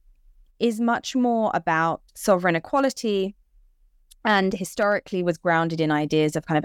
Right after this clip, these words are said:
anti-colonial solidarity and camaraderie. Um, and that also uses the terminology of internationalism and talks about itself as international, but in a very different way. And unrwa is interesting because it really sits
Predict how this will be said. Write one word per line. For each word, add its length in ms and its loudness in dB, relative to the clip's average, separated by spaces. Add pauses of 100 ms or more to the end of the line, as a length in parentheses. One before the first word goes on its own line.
anti-colonial 840 0
solidarity 640 -2
and 160 0
camaraderie. 800 -2 (920)
Um, 260 0
and 160 0
that 160 -2
also 540 -2 (260)
uses 400 0
the 80 -2
terminology 640 -2
of 100 -6
internationalism 1000 0 (140)
and 120 2
talks 240 -4
about 140 0
itself 280 -2
as 80 -4
international, 760 0
but 120 -2
in 100 0
a 40 -2
very 240 2
different 320 -4
way. 480 -2 (680)
And 200 -4
unrwa 380 0
is 120 -2
interesting 560 0
because 240 0
it 100 0
really 280 0
sits 280 -4